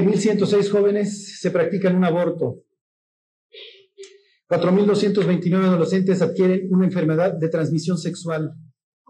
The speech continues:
Quinientos adolescentes inician el consumo de las drogas.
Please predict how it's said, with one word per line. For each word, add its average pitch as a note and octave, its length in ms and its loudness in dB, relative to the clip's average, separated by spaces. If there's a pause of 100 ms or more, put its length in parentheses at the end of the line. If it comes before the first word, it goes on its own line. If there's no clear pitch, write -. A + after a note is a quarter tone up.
(680)
Quinientos F#3 480 2
adolescentes F#3 1120 0
inician F#3 580 0
el D#3+ 140 -2
consumo F3+ 580 0
de D#3+ 80 2
las D#3+ 220 0
drogas. E3+ 720 -4